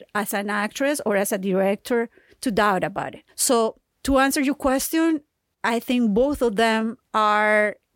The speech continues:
giving me the tools to support each other. One in the inside, the other one towards the outside. One is more, um,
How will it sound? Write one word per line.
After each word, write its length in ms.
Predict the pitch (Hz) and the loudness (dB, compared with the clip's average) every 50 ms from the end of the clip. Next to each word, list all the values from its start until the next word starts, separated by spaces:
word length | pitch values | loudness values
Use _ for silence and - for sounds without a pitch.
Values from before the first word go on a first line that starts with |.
| 233 233 | -10 -6
giving 380 | 202 214 247 233 254 247 240 240 | -2 0 0 2 2 2 2 2
me 340 | 233 240 226 220 220 208 202 | 4 2 2 2 2 0 -2
the 220 | 196 175 208 196 - - | -2 -2 -2 -2 -4 -6
tools 680 | - - 269 269 294 349 415 480 494 - - - - _ _ - - | -6 -4 -2 0 2 2 2 0 -2 -4 -12 -18 -20 _ _ -6 -2
to 240 | - 277 262 247 | 0 2 2 2
support 520 | 233 - - 226 - - - 240 240 233 - | 0 -2 -4 -6 -4 0 0 2 2 2 0
each 260 | 247 220 - - - | -2 -6 -4 -2 0
other. 300 | 277 254 254 247 311 359 403 440 466 - - _ - - - _ _ _ _ _ _ | 0 0 2 2 2 2 0 0 -2 -4 -10 _ -20 -20 -20 _ _ _ _ _ _
One 460 | - - 214 233 247 247 254 254 254 | -8 -4 0 2 2 2 2 2 0
in 280 | 247 - 269 254 247 240 | 0 0 2 2 2 2
the 120 | 226 226 - | 2 2 2
inside, 540 | 254 254 262 262 - - 277 277 294 294 233 | 2 2 2 2 2 0 2 2 2 2 2
the 100 | 240 233 | 2 2
other 140 | 226 233 | 2 2
one 160 | 233 233 226 233 | 2 0 0 -2
towards 320 | - - 254 226 220 - | -2 0 0 0 0 0
the 140 | - 226 - | -2 -4 -2
outside. 640 | - 202 196 214 214 - - 285 269 269 269 294 294 | -2 -2 0 -2 -2 -2 0 0 2 2 2 0 0
One 260 | 254 220 226 226 226 | 0 0 2 2 2
is 140 | 233 220 190 | 0 0 0
more, 380 | 226 220 226 220 226 226 233 - - - | 0 0 0 0 -2 -2 -4 -4 -4 -2
um, 640 | 226 220 220 220 214 214 208 208 202 202 196 - | 0 2 2 2 2 2 2 0 0 -2 -4 -8